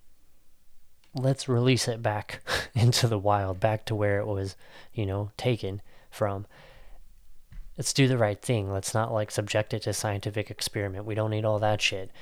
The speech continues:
But if we can prove that it exists, then science will take it seriously. Then they can go out and tranquilize their own and do all the experience they, experiments they need to do. Same shit we do with, like, sharks and fucking,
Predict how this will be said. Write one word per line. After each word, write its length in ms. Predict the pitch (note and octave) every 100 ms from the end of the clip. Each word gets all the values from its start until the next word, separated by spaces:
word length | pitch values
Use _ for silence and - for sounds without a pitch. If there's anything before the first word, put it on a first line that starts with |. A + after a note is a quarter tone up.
| - -
But 280 | - G#2 A2 - - - - - - - - -
if 160 | C3+ B2+
we 80 | C3
can 200 | A2+ G2+
prove 460 | - D3+ D3+ C3
that 140 | B2 A#2
it 160 | A2
exists, 580 | G#2 - A#2 G2+ - - -
then 160 | A2+
science 360 | A#2 B2 A#2 -
will 80 | A2
take 180 | A2 G2+
it 80 |
seriously. 520 | - G2+ G2 - G#2+ - - -
Then 160 | C3+
they 140 | C3 D3+
can 180 | D3 B2+
go 180 | B2
out 300 | G#2+ G#2 A2 - - - - -
and 160 | B2
tranquilize 560 | - C#3 C3 C3+ B2+ A#2
their 180 | A#2 B2+
own 360 | B2 G2 A2 - - - - - - - -
and 560 | A#2 A2+ A2 A2 A#2 - - - - - - D#3 B2+
do 180 | D#3 C#3+
all 120 | C3+
the 120 | C3
experience 460 | A#2 - B2+ A#2 -
they, 220 | A#2+ A#2+ - -
experiments 640 | - - C#3 B2+ A2+ G#2 -
they 140 | A#2
need 200 | A2 G#2
to 80 | G2+
do. 440 | G2+ A#2+ G2+ G2 -
Same 240 | - B2+
shit 240 | A2 B2+ A#2
we 100 | G#2+
do 140 | B2
with, 160 | A2+ A2
like, 140 | G2+
sharks 520 | - A#2+ A2 A2 -
and 180 | C3+ G2+
fucking, 420 | A2+ - G#2+ G#2